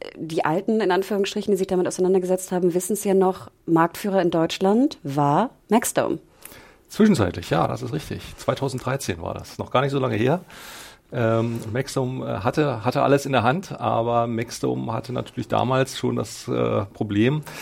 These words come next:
Speaker 2: eine Mutterfirma zu haben, Pro sieben Sat eins, die natürlich sehr viel mehr, äh, Geld verdient hat im linearen Fernsehen. Und es war immer die Frage, ähm, wo, wo will ich meine Nutzer oder Zuschauer, ähm,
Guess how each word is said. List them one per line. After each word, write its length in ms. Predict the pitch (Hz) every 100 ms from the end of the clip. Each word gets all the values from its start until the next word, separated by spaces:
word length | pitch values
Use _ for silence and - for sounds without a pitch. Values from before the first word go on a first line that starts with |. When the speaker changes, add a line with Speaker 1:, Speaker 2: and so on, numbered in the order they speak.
| - - - -
Speaker 2:
eine 400 | - 113 110 104
Mutterfirma 580 | 104 131 156 - 139 143
zu 160 | - 110
haben, 400 | 120 139 147 143
Pro 160 | - 110
sieben 240 | 104 113
Sat 160 | 107 101
eins, 500 | 107 107 147 165 -
die 120 | 113
natürlich 400 | 110 107 113 110
sehr 120 | 113
viel 420 | - 113 107 107 104 - - -
mehr, 640 | 104 104 120 139 139 135 113
äh, 300 | 110 110 104
Geld 240 | 98 113
verdient 280 | 107 117 110
hat 140 | 120
im 100 | 104
linearen 360 | 101 107 101 101
Fernsehen. 580 | - 113 135 98 110 135
Und 160 | 107
es 160 | 104 -
war 160 | 98 98
immer 180 | 113
die 100 | 104
Frage, 540 | - 92 90 113 131 135 - - - - - -
ähm, 640 | 113 107 104 101 104 101 95
wo, 460 | 95 113 123 135 - - -
wo 220 | 104 113 117
will 100 | 117
ich 140 | 117
meine 240 | 110 110
Nutzer 480 | 107 110 - 117 113
oder 180 | 101 101
Zuschauer, 640 | - 127 113 107 104 107 110
ähm, 400 | 104 101 101